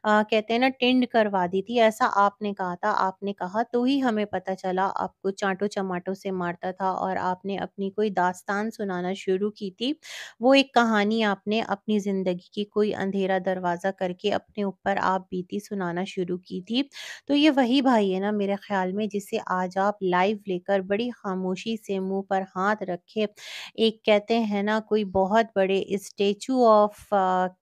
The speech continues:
चलें जी, छोड़ें, उसको मैं नहीं बोलती, मुझे क्या राइट आपको ये सब मैं बोलूँ। तो बने आप अपने भाई के साथ लाइव आए और मैं आप दोनों भाइयों की लाइव, अ, देखकर सोच रही थी, कैसे आप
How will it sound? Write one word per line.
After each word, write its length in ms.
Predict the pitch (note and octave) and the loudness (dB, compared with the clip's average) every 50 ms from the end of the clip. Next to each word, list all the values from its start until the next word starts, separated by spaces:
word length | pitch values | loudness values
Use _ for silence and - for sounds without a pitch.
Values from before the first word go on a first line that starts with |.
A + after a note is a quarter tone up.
| _ | _
चलें 300 | - B3+ B3+ A#3+ A3+ G#3 | 0 2 2 2 2 0
जी, 120 | F#3+ G3 G3 | 0 -2 -4
छोड़ें, 380 | F#3+ - F#3+ F#3 F3+ F#3 F#3 | -6 -4 -2 -2 -2 -2 -2
उसको 300 | F#3 F#3 F#3 - - F#3 | -4 -4 -6 -8 -8 -6
मैं 180 | F#3 F3+ F3+ F3 | -6 -4 -4 -4
नहीं 120 | F3+ F3+ | -4 -4
बोलती, 440 | F3+ F3 F3 E3+ E3 E3 E3 G3+ G3+ | -4 -4 -6 -6 -6 -8 -8 -6 -4
मुझे 260 | G3 F#3+ F3 F3+ F#3 | -4 -4 -4 -6 -8
क्या 220 | F3+ - - G#3 G#3 | -8 -4 0 0 2
राइट 300 | G3 F#3 F3 F3 F3 - | 2 2 0 -2 -2 -4
आपको 300 | F3 F3 F3 _ - F3+ | -4 -6 -6 _ -8 -6
ये 160 | F3+ F3 F3 | -6 -6 -6
सब 200 | F3 - E3+ F3 | -8 -10 -10 -8
मैं 220 | F3 F3 F3 E3+ | -6 -6 -6 -6
बोलूँ। 320 | F3+ F3 F3+ G3 A3+ C4 C4 - _ - - - - - - - - - - - - _ - | -4 -4 -2 -2 -2 -2 -4 -6 _ -20 -20 -20 -18 -18 -18 -20 -20 -20 -20 -20 -14 _ 6
तो 100 | D#4 D#4+ | 6 8
बने 320 | - D#4 D4 D4 D4+ D4+ | 10 10 10 10 8 8
आप 220 | D4+ C#4+ C#4+ C#4 C#4+ | 8 8 8 6 6
अपने 260 | C#4+ C4+ - C4+ C4+ B3 | 4 2 4 2 0 2
भाई 280 | A3+ G3+ A3+ A#3 A#3 | 2 4 4 4 2
के 140 | A3 - B3 | 2 -2 -4
साथ 260 | - - A#3 G#3+ G#3 G#3 - G3+ | 0 2 2 2 2 2 0 2
लाइव 400 | F#3+ F#3+ G3 G#3+ A#3 A3 G3+ G3+ | 4 6 6 6 4 4 2 2
आए 180 | G3 G#3 A3+ | 4 4 4
और 160 | A#3+ A#3+ A#3+ | 4 2 2
मैं 220 | A#3+ A3+ A#3 B3 C4+ | 2 2 2 2 2
आप 260 | B3+ - B3 B3 A3+ | 2 2 0 0 0
दोनों 360 | G#3 A3+ A3 G#3+ A3 B3 A#3 | 0 -2 -2 0 0 0 -2
भाइयों 360 | G3 F#3+ F#3+ F#3+ G3 G#3 G#3+ | -2 -2 -4 -2 -2 -2 -4
की 240 | G#3+ - B3+ A#3 G#3+ | -4 -4 -4 -4 -2
लाइव, 360 | F#3+ F3 F3 F#3+ A3+ A#3+ A3 G#3 - | 0 0 2 2 0 0 -4 -4 -2
अ, 140 | G#3 G3+ G3 | 0 0 0
देखकर 440 | F#3+ - G#3 G#3+ - _ - B3 A3+ | 0 0 0 -2 0 _ -4 -4 -4
सोच 380 | - - G#3 A3 B3+ B3+ - | -4 -2 0 0 0 0 2
रही 240 | A3 G#3 F#3+ F#3 F#3 | 0 0 0 0 -4
थी, 220 | F#3 - A3+ A3+ - - | -4 -6 -10 -10 -6 -2
कैसे 480 | G#3+ G3 G3 - - - C#4+ D4 D4 D4 | 0 0 0 0 -4 -4 -2 0 0 0
आप 300 | - - G3+ G3 G3 | 2 2 2 0 0